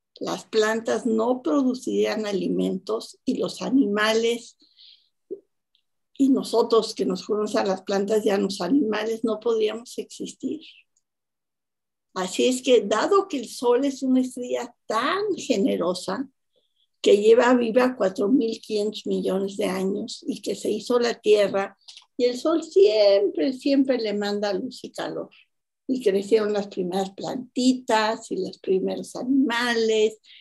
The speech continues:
y fue, la vida fue cambiando hasta llegar a los humanos. Y nosotros todavía tenemos ese Sol muy generoso que nos da luz y nos da calor.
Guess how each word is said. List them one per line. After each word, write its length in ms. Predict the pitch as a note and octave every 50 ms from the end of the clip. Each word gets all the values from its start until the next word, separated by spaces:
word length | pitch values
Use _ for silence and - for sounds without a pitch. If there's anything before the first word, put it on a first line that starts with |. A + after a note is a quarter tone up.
| - - - - - _ _ _
y 140 | B3+ -
fue, 480 | - - A3+ A3+ A3+ - - - - - _
la 240 | - - G#3 F#3+ F#3
vida 320 | G3+ B3 A#3 A3+ B3 A3+
fue 220 | A3 - A3 A3 A3
cambiando 600 | - G#3 G#3 B3+ B3+ - A3 G3+ G3+ A3 G#3+ A3+
hasta 180 | - - -
llegar 360 | G3 F#3 F#3 G3 F#3+ G3 G3+ G3+
a 40 |
los 220 | A3 G#3+ G#3+ - -
humanos. 720 | G3 F#3 F#3 G3 G3+ G3 G3 C4+ - C#4 C4+ - - _ _ _ _ _ _ _ _ _ _
Y 140 | - G#3+ A3
nosotros 880 | G#3+ G3+ G3+ G3+ G3+ C#4 C4+ B3+ C4 - A#3 A#3+ C4 - - - _ _ _ _ _ _ _ _ -
todavía 500 | - F3 F3+ F3+ F#3 G3 G3+ G#3+ G3+ G3
tenemos 420 | - G3 G3+ B3 - - - - -
ese 260 | G3+ G3 - A#3+ A3
Sol 320 | - - A3 G#3+ G#3+ A3
muy 180 | B3+ A#3+ A#3 A3+
generoso 800 | A3+ - B3+ A3+ A3 A3 G#3+ G#3 G3+ G3 G3 - - A#3 A3+ -
que 120 | - F#3
nos 220 | D#3+ F#3 F#3 F#3+
da 180 | - F#3 F#3+ G3
luz 380 | G3 - - - B3+ B3+ - -
y 80 | G#3
nos 200 | G3 G3 F#3+ -
da 120 | G3 F#3 F#3
calor. 420 | - - G3 G3+ - C#4+ C#4 C#4